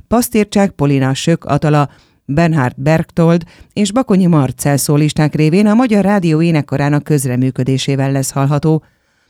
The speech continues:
Szombaton este Brahms hegedűversenye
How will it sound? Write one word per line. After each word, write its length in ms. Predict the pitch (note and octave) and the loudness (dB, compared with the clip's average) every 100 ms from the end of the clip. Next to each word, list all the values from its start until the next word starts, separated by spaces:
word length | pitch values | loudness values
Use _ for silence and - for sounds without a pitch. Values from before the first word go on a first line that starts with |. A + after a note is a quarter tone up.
| _ | _
Szombaton 500 | - - G3 A3+ A3+ | -10 0 2 2 0
este 260 | G#3+ G#3 G#3+ | -2 0 -2
Brahms 400 | F3 D#3 D#3 D#3+ | 0 0 0 0
hegedűversenye 840 | E3+ D#3+ D#3+ E3 E3+ - F3+ F#3 | -2 0 2 2 0 0 0 0